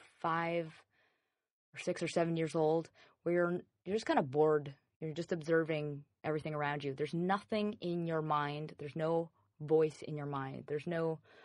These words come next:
layer. It's so weird. And you're,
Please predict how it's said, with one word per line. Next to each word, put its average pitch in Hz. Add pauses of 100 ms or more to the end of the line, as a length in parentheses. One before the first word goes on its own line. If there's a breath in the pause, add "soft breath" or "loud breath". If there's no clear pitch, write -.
(240 loud breath)
layer. 156 (540)
It's - (220)
so 180
weird. 151
And 160
you're, 156